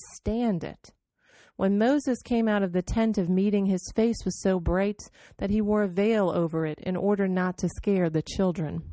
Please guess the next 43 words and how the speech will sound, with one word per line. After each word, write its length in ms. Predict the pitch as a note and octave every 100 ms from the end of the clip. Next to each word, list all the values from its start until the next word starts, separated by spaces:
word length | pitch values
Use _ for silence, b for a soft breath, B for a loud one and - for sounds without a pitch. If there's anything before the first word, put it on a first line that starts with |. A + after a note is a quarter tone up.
| - _ _ _ _ _ _ _ -
The 100 | G#3+
tent 320 | G#3 C#4+ D#4+ E4
suited 320 | - A#3+ G#3
God 340 | F#3+ G3 G#3 F#3+
just 240 | A3+ -
fine 380 | G#3+ G#3 G3+ D#3
for 140 | D3+
hundreds 520 | E3+ G#3 A3 A3 G#3+ F#3+
of 140 | F3
years. 500 | E3+ D#3 D#3 - - B B B B
It 120 | G3+ -
suited 260 | B3+ A#3+ F#3+
God 280 | G#3 G#3 G3
so 260 | - G3+
well, 280 | F3+ F#3+ A3
in 100 | G#3
fact, 400 | F#3+ G3+ G#3 -
that 100 | F3
when 140 | F3+ F#3+
King 320 | - A3+ G#3+
David 420 | F#3+ G#3+ G#3 G3+
proposed 540 | F#3+ - G3+ G#3+ G#3
giving 360 | A3 G3 F#3+ F3+
God 400 | F3+ F#3 G3+ G3
a 60 | E3
permanent 540 | - G#3 G#3 G3+ F3
address, 400 | D#3+ F3 F#3+ G#3+ - - b b b b
God 320 | A3 A3+ A#3
balked. 420 | G3+ B3+ B3 - -
"Are 200 | G#3+ B3
you 300 | A#3 C#4 G4
the 120 | G#4 D4+
one 260 | D#4 D#4 D4
to 140 | B3+
build 280 | C4 C4+ B3
me 180 | C#4 D4
a 120 | G3+
house 300 | B3 B3+ A#3+
to 100 | F#3+
live 280 | F#3+ B3 C4
in?" 260 | D4 C#4+ C4
God 260 | A#3 A#3
asked. 460 | A3+ A#3+ C4 -